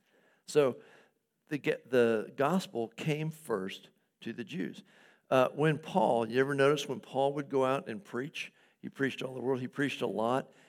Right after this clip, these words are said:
in the Greek cities in Asia Minor, like,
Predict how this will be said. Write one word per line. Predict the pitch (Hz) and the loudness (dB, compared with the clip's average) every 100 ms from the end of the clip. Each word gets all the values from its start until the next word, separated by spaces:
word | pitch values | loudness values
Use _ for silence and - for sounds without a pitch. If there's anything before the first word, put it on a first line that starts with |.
| _ | _
in | 117 107 | -10 -10
the | |
Greek | 95 123 127 - | -10 -4 -4 -4
cities | - 143 135 156 156 | -6 -2 -2 -4 -8
in | - 107 | -6 -4
Asia | 113 113 113 | -2 -4 -6
Minor, | 101 104 123 147 135 | -4 -4 -4 -8 -8
like, | - | -12